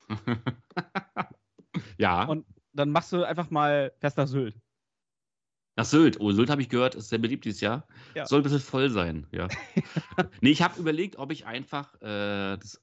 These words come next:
Speaker 1: unser Auto ist ja hier, ja, sie ist
Speaker 2: Ja.
Speaker 1: ja geflogen, ob ich einfach mein Auto packe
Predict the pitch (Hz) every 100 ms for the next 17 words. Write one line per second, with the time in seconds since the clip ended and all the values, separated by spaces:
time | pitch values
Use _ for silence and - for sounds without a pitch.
0 | - 107 127 123 120 147 156 131 120 175
1 | 277 240 - 120 143 127 120 110 - 151
2 | 175 202 - - - 120 127 131 131 123
3 | 113 160 143 - 135 - 175 208